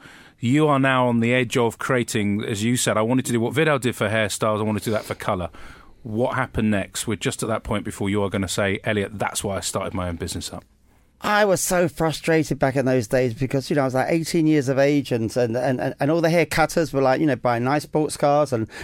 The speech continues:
Speaker 2: lovely suits and so on, and I couldn't afford any of that because everyone wanted their hair cut, like Vidal Sassoon, you know, was showing everyone how to do that. Colour-wise, they didn't want it. I go to clients and say, "What about this? I've got a great idea for you." They end up, they end up saying,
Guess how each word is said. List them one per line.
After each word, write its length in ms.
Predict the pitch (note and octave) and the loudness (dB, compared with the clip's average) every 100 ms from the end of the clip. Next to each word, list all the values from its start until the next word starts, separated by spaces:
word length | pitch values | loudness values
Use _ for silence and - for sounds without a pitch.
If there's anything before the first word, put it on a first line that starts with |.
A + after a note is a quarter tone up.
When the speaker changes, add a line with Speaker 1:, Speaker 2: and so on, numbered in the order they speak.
| - | -2
Speaker 2:
lovely 300 | C3 C#3+ D3+ | -2 0 0
suits 500 | - D#3+ D#3 E3 - | 0 2 2 0 -2
and 100 | C3 | -2
so 200 | - C3+ | 2 4
on, 80 | C3 | 4
and 80 | C3+ | 2
I 80 | |
couldn't 260 | D#3+ F3 C#3+ | 0 0 0
afford 340 | B2+ D3+ D#3+ | 2 2 2
any 180 | B2+ A2 | 2 2
of 60 | G#2+ | 2
that 200 | A#2+ - | 0 0
because 400 | C3 - D3+ - - - - _ _ | -2 0 0 -2 -16 -18 -20 _ _
everyone 240 | A3+ G3+ D#3 | 0 2 2
wanted 220 | C#3+ A#2 | 0 0
their 100 | A2+ | 0
hair 140 | G#2+ | 0
cut, 280 | F#2 C#3+ A#2 - | 2 2 2 0
like 160 | G#2 F#2+ | -6 -6
Vidal 260 | - A2+ A#2 | 0 0 0
Sassoon, 560 | - - C3 B2+ B2 - - - - | -4 0 2 2 0 -4 -20 -20 -4
you 80 | C#3 | 0
know, 180 | B2 B2+ | 2 2
was 200 | A#2+ - | 2 0
showing 280 | D3+ C3 B2+ | 2 4 2
everyone 380 | B2 B2+ B2+ | 2 2 2
how 140 | A#2+ C3 | 2 -2
to 120 | - | -2
do 220 | A#2+ D#3 | 0 2
that. 300 | B2 F#2+ - | 2 0 -4
Colour-wise, 480 | - C3+ A2+ A2 B2 | -2 0 2 2 0
they 80 | A#2+ | 0
didn't 260 | C3+ F#2+ | -2 -2
want 260 | B2 - - | 0 0 -2
it. 160 | F#2+ - - - | -4 -6 -16 -6
I 80 | B2 | -2
go 120 | B2 | 0
to 140 | B2+ A#2+ | -2 -2
clients 400 | - A#2+ B2 A2+ | 0 0 0 -2
and 60 | |
say, 160 | A#2 A2+ | -2 0
"What 160 | C3+ C#3+ | 0 2
about 200 | C#3 A#2+ | 0 2
this? 180 | D3 A#2 | 0 0
I've 80 | |
got 140 | G#2 G#2+ | -2 -2
a 20 | |
great 240 | A#2 C3 | 0 0
idea 420 | - B2 B2 E3 E3 | 2 0 2 0 0
for 240 | - F#2+ | 0 0
you." 160 | F2 F#2+ - - - | 0 -4 -8 -20 -6
They 80 | B2+ | -4
end 100 | B2 | -2
up, 80 | B2+ - | -4 -2
they 120 | C3 | 0
end 100 | B2 | 2
up 160 | A#2 - | 0 0
saying, 400 | - A#2 A#2 | 0 2 0